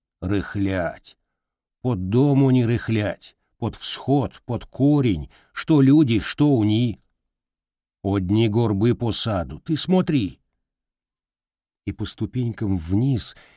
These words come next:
и вверх к крыльцу от утра до заката опять стекали и втекали муравьиные ручьи, военные угрюмые колонны, и на тропинке, долго издыхая, корчился червяк,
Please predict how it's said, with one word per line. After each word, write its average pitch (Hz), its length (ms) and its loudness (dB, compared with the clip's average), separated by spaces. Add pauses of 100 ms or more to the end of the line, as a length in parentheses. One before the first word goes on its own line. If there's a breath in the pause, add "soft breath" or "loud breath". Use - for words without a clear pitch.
(140)
и 95 160 0
вверх 90 720 -4
к - 60 -16
крыльцу 110 560 -2
от - 360 -6
утра 131 360 -4
до 101 100 -2
заката 104 640 -4 (360 soft breath)
опять 98 560 -2
стекали 107 720 -2
и 92 200 -4
втекали 92 720 -4
муравьиные 87 720 -2
ручьи, 85 680 -6 (520)
военные 92 800 0
угрюмые 95 560 -2
колонны, 92 800 -4 (420 soft breath)
и 92 100 -4
на 101 120 0
тропинке, 101 720 -4
долго 98 540 0
издыхая, 92 800 -4 (380 loud breath)
корчился 110 600 -4
червяк, 101 800 -4